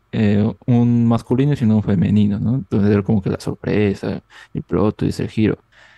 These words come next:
Eh, y de ahí se dirige a que quieren acabar con quien está controlando este, esta organización, porque ella quiere vengarse de que la sacaran del tiempo, ya, ¿no? O sea, eso es lo que se plantea en la historia. En cambio, acá es como que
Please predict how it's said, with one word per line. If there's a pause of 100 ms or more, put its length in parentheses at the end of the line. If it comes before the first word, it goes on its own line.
(260)
Eh,
y
de
ahí
se
dirige
a
que
quieren
acabar
con
quien
está
controlando
este, (300)
esta
organización,
porque
ella
quiere
vengarse
de
que
la
sacaran
del
tiempo,
ya,
¿no?
O
sea, (280)
eso
es
lo
que
se
plantea (600)
en
la
historia.
En
cambio,
acá
es
como
que